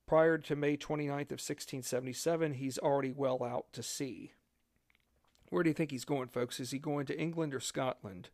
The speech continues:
<laughs> He's going back, he's going back to London, England. So Berkeley arrived to London, England in June of sixteen seventy-seven,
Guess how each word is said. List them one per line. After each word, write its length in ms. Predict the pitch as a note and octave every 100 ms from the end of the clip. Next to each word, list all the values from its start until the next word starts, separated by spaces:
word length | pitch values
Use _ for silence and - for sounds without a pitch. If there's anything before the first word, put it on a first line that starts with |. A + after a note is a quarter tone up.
| _ -
<laughs> 100 | E3 - - -
He's 120 | D#3
going 240 | F3 C#3
back, 240 | C#3+ C3+ - D#3+
he's 180 | C3+
going 220 | - D3+ D3
back 200 | D3+ -
to 60 |
London, 440 | C#3 C#3+ D3+ D3 D3
England. 500 | D#3 C3+ F#2+ - - _ - - - - - -
So 360 | - D#3+ E3 E3 D#3 _ - D#3
Berkeley 400 | F#3+ A3 F#3+ F3
arrived 420 | D3 D#3+ D#3 D3+
to 60 | D3+
London, 380 | D3 D3+ C#3
England 420 | C#3 D#3 C#3 C3+ C3
in 140 | B2
June 380 | B2+ D#3+ D#3+ C3
of 100 | A#2
sixteen 520 | - B2+ - C#3 B2+
seventy-seven, 920 | - C3+ B2+ B2 - C3+ C3 C#3